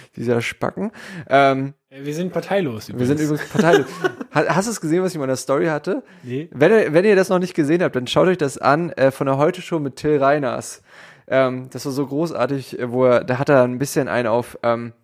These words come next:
Speaker 1: auf Anwalt gemacht.
Speaker 2: Äh, Entschuldigung,
Speaker 1: Ah.
Speaker 2: spät.
Speaker 1: Nee, ist echt großartig. Till Reiners, wo er dann so sagt, so, ja, ähm, macht er dann einen auf Anwalt und sagt so, ja, ist die A F D extremistisch?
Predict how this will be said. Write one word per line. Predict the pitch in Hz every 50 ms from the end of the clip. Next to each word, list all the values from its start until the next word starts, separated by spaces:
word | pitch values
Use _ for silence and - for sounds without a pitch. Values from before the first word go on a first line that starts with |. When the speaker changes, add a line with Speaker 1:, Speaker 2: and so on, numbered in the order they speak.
| _ _ _ _ - _ _ _ _ _ _ _ _ _ -
Speaker 1:
auf | - 120 120 107 - - -
Anwalt | 131 139 160 156 139 127 120 -
gemacht. | - 135 127 123 123 180 190 - - -
Speaker 2:
Äh, | - 311 294 294 285 285 330 339 277 247 240 233 214 -
Entschuldigung, | - 254 254 269 - - 208 190 185 180 - -
Speaker 1:
Ah. | - -
Speaker 2:
spät. | - - - 190 180 - - - - - - -
Speaker 1:
Nee, | 135 - - - 254 269 - - - 403 - -
ist | 131 139 -
echt | 143 180 175 -
großartig. | - 170 180 160 120 131 135 151 - - - - _ _
Till | - 151 156
Reiners, | 143 147 151 160 165 160 175 170 - -
wo | - 120 123 131
er | 131
dann | 131 131
so | 139 139
sagt, | 131 135 139 -
so, | 147 120
ja, | 123 131 131 131 135 135 123 -
ähm, | - 117 117 120 117
macht | 127 123 -
er | 143 127
dann | 120 117 113 113 _
einen | - 123 120 120
auf | 117 110
Anwalt | - 110 135 143 139 131
und | 135 120
sagt | 131 127 -
so, | 143 127 - - - - 156 143 117 -
ja, | 131 147 151 139 - - _ _ _ _ _
ist | - - 143 - -
die | 180 135
A | 120 139
F | 151 143
D | - 160 156
extremistisch? | 110 147 147 - - - 143 135 151 190 185 - 214 208 214 - -